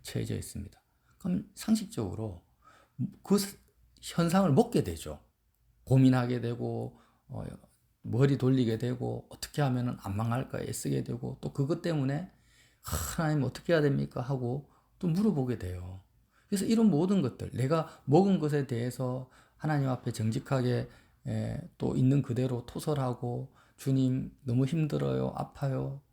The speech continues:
염려가 돼요." 이렇게 기도하는 것은 좋은 거예요.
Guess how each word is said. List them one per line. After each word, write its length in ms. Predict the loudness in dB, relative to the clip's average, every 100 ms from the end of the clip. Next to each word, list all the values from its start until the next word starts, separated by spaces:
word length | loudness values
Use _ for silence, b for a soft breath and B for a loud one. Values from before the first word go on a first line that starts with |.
| -4
염려가 440 | 2 4 4 2
돼요." 500 | 0 -2 -2 -4 -8 -14 b b b
이렇게 220 | -10 -4 0
기도하는 500 | 0 4 4 4 2
것은 480 | -2 -2 -4 -6 -12 _ _ _ _
좋은 340 | 2 6 6
거예요. 600 | 4 2 -2 -4 -8 -10